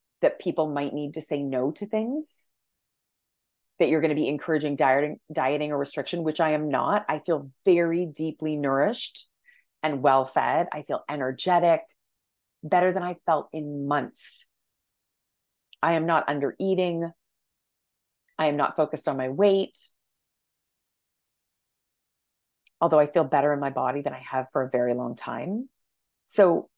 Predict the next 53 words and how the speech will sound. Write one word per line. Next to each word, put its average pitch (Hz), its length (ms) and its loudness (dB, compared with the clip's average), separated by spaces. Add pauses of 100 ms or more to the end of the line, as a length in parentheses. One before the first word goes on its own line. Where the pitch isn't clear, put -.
(720)
there's 170 240 4
that. 170 340 4
And 185 120 0
then 165 80 -4
I 165 80 -4
think 160 220 -6
other 160 160 0
people 160 220 -4
haven't 151 200 -6
done 202 160 0
it - 100 -6
because 175 240 -6
it's - 180 -6
scary, 233 560 -2
and 180 100 2
you 175 80 0
have 180 200 -2
to 214 140 -4
evolve 151 800 2
in 160 160 -4
your 156 180 -6 (100)
own 175 260 0
relationship 147 640 -4
with 131 140 -6
body, 143 500 2 (120)
you 127 120 -2
know, 113 160 -4
in 151 100 -2
order 131 260 -2
to - 120 -10
get 170 240 0
there. - 300 -2 (340)
And 147 100 -2
I 143 60 0
think 156 240 0
you 165 80 0
need 160 200 -4
someone 135 320 -2
to 135 160 -2
lead 147 320 0
you 135 140 0
through 220 340 2
it. - 180 -2 (480)
And 180 100 0
so 180 200 2
this 190 340 2
is 185 120 -6
why 185 260 6
I 160 60 6
believe 147 340 -2
people 151 280 -2
stay 143 260 -2
stuck - 540 -4